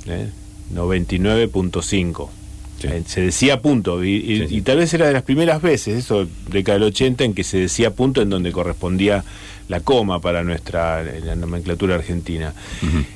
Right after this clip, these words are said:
Speaker 1: Y hoy se llegó a, eh, digamos, a un grado de extranjerización, porque es prácticamente eso, que hay una publicidad oficial, y tal vez haya más, de la provincia de Santa Fe,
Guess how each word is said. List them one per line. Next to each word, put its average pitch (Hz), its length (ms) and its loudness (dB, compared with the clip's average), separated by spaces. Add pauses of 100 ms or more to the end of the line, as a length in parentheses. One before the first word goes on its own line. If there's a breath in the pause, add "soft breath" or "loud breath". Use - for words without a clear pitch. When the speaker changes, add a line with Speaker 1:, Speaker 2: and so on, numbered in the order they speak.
(220 loud breath)
Speaker 1:
Y 123 240 4
hoy 196 220 4
se 175 160 2
llegó 147 600 4
a, 127 440 2 (560)
eh, 98 320 -6 (260)
digamos, 95 260 -2
a 107 40 2
un 117 100 4
grado 127 400 4
de 90 800 0 (280)
extranjerización, 95 1080 0
porque 82 300 -4
es - 160 -10
prácticamente 95 520 0
eso, 87 260 -4
que 113 120 0
hay 131 100 6
una 143 180 4
publicidad 107 460 2
oficial, 160 420 0
y 104 80 2
tal 92 120 2
vez 117 160 2
haya 110 200 2
más, 92 320 0 (420 loud breath)
de 104 240 2
la 156 120 4
provincia 131 340 2
de 113 60 4
Santa 104 300 0
Fe, 104 320 -2